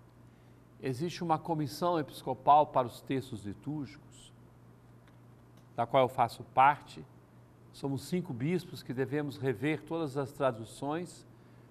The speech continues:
e depois levar ao plenário dos bispos antes de encaminhar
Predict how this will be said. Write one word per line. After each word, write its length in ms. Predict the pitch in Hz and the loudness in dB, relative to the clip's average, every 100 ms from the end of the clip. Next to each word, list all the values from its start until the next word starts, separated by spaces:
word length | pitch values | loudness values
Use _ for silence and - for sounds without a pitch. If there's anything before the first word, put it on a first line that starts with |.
| - - - | -20 -20 -18
e 80 | - | -6
depois 520 | 151 180 156 170 170 | -2 -2 0 0 0
levar 440 | 185 160 147 151 143 | -2 4 8 8 6
ao 100 | 131 | -2
plenário 540 | - 143 135 135 131 123 | -2 -2 4 8 8 6
dos 200 | 123 95 | -6 -8
bispos 720 | 98 151 - - - - - | -6 -6 -6 -12 -16 -16 -8
antes 360 | 135 147 143 120 | -2 -2 -4 -10
de 140 | 123 | -8
encaminhar 680 | 127 117 123 113 120 127 | -6 -4 -4 -2 2 2